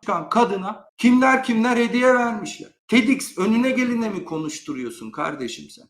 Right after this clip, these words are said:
Hiç mi uyumluluk denetimi yapmıyorsun birini konuştururken? C V'si gerçek mi, diploması gerçek mi diye hiç mi bakmıyorsun?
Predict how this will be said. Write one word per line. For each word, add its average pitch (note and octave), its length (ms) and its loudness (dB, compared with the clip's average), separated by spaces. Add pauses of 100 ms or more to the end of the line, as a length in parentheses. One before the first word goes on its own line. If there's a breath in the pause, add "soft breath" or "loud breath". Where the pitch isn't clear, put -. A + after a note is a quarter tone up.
Hiç B3+ 260 2
mi C4+ 60 2
uyumluluk G#3 600 0
denetimi C#3+ 420 -6
yapmıyorsun B2+ 600 -6
birini B2 320 -2
konuştururken? A2+ 800 -10 (180)
C G3+ 180 0
V'si G#3 300 -2
gerçek G3 480 0
mi, E3+ 240 -10 (320 soft breath)
diploması F#3+ 500 -2
gerçek F3+ 460 -2
mi F#3 120 -6
diye E3 160 0
hiç G#3+ 240 0
mi G3+ 160 -4
bakmıyorsun? - 680 -4